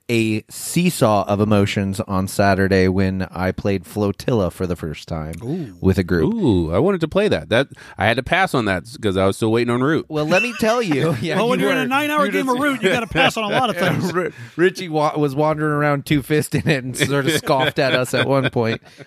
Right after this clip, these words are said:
Speaker 1: But, uh, you would like Flotilla if noth-, if for nothing else than its action selection me-, mechanism, because it uses Concordia so
Speaker 3: Okay.
Speaker 1: much so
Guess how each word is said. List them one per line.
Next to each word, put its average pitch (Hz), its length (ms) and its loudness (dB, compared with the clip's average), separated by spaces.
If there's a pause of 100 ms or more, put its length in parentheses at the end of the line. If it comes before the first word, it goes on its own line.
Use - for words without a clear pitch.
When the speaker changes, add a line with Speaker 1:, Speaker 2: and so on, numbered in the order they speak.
(120)
Speaker 1:
But, 160 300 0
uh, 151 340 0 (360)
you 196 260 0
would 202 440 2 (180)
like 143 600 0
Flotilla 143 640 0
if 147 240 0
noth-, 135 400 0
if 143 120 2
for 143 120 2
nothing 160 360 2
else 135 320 -4 (380)
than 139 120 2
its - 440 -2 (140)
action 131 320 0
selection 123 560 -2
me-, 110 100 -4 (140)
mechanism, 113 480 0
because 113 260 -2
it 117 120 -8
uses 120 420 2
Concordia 120 600 2 (220)
so 170 320 2
Speaker 3:
Okay. 180 140 2
Speaker 1:
much - 300 -2
so 95 420 -2